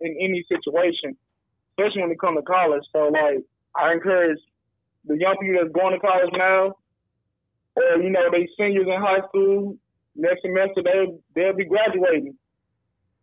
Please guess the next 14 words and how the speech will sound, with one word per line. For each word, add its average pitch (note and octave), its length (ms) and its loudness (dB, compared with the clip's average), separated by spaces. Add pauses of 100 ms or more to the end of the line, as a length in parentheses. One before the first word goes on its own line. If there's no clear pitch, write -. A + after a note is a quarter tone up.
(200)
Just E3+ 200 -2
be G3 140 -4
prepared. G3 680 0 (140)
You D3+ 100 -10
gotta E3+ 280 0 (120)
get F3+ 140 0
out F3+ 220 0
your D#3+ 80 -4
room, E3+ 320 0 (100)
step F3 300 0
out, E3+ 340 0
meet F3+ 220 -4
new E3+ 160 -4
people, F3+ 420 -6